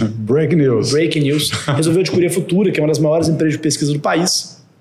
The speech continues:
Speaker 2: por acreditar na necessida-, na necessidade de tomar decisões empresariais baseadas em dados.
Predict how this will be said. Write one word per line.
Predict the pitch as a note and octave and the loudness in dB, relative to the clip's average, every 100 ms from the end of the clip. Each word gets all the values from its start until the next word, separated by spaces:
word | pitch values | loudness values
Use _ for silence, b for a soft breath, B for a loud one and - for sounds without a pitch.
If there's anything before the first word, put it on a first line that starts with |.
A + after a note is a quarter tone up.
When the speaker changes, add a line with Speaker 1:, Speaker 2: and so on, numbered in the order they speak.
| _ _ - - | _ _ -20 -8
Speaker 2:
por | - G3+ | 0 2
acreditar | G3+ F#3+ D#3+ - D#3 E3 - - - _ | 2 0 0 -2 -2 -2 -6 -12 -20 _
na | D3 D3+ | 0 2
necessida-, | D3+ D3+ D#3+ C3+ - - | 2 0 0 0 -2 -2
na | C#3 | 0
necessidade | C#3+ D#3+ D#3 C#3 C#3+ C3+ C#3+ | 0 -2 -2 -2 0 0 -2
de | D3 | -2
tomar | - E3+ E3+ F#3+ | 0 0 0 0
decisões | F3+ E3+ D#3+ C#3 D3+ D#3+ D3+ | 0 0 -2 0 0 0 0
empresariais | E3 C#3+ D#3 D3+ C#3 C3+ C#3 | 0 0 2 2 0 0 -2
baseadas | C3+ C#3 B2 B2+ B2 C3 B2+ | 0 0 0 -2 -2 -2 0
em | C#3 | 0
dados. | C3+ B2 - - - | 0 -2 -2 -4 -6